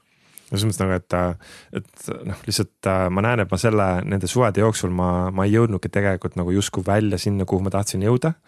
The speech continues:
aga ma õppisin nagu mega palju iseenda kohta. Ja <laughs> ma, ma arvan, et ma õppisin kõige rohkem seda, mis ei toimi. Ma õppisin nagu, ma lihtsalt sain nagu aru nagu, et, noh, et kuidas asjad ei käi ja kuidas mina ei toimi.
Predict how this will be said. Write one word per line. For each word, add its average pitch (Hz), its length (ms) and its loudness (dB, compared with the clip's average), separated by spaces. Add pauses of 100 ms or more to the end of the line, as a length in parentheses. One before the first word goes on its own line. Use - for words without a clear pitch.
(480)
aga 95 240 0
ma 98 140 0 (120)
õppisin 92 460 0
nagu 90 140 -2
mega 98 360 2
palju 92 320 2
iseenda 85 340 -4
kohta. - 280 -12 (460)
Ja 92 420 0
<laughs> 107 280 -2
ma, 104 100 2
ma 101 180 2
arvan, 123 160 0
et 98 60 -2
ma 98 180 2
õppisin - 240 -4
kõige 117 200 2
rohkem 101 220 -2
seda, 98 140 -2
mis 92 180 -4
ei 110 180 2
toimi. 98 340 0 (960)
Ma 110 140 2
õppisin 101 260 -2
nagu, 95 180 -2
ma 110 100 2
lihtsalt 123 200 2
sain 107 140 2
nagu 98 140 2
aru 120 200 2
nagu, 90 200 0
et, - 280 -4
noh, 95 160 -2
et - 160 -14
kuidas 110 240 0
asjad 101 280 0
ei 98 140 2
käi 87 280 -2 (640)
ja 98 160 -2
kuidas 95 220 -6
mina 98 280 0
ei 95 160 2
toimi. 92 440 -2